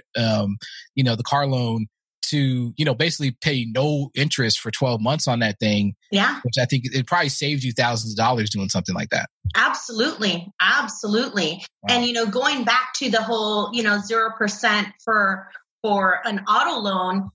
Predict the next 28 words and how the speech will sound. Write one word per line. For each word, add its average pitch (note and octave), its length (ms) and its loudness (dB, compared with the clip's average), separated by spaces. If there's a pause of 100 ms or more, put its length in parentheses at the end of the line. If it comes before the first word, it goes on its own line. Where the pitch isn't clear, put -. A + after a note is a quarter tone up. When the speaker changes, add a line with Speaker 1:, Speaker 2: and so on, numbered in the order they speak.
(220)
Speaker 2:
yeah, G3+ 500 2
usually A#3 720 -2 (100)
it G3+ 180 2
takes C#4 480 0
a G#3+ 120 2
certain G#3 400 0
type F#3+ 400 0
of B3+ 180 0
credit B3 280 0
score B3+ 200 0
to B3 80 -2
qualify. A3 480 0 (640)
And A#3+ 140 4
if A#3 120 0
you A#3 300 2
really G4 560 -2
read G4 280 -2
those F#4+ 280 -2
fine F#4 300 2
prints, A4 480 0 (380)
it's - 280 0
only D#4 380 0
good D4+ 300 0
for A#3+ 200 0
certain B3+ 580 -2
makes A#3 360 -2
and G#3+ 200 2
models. A3 640 -2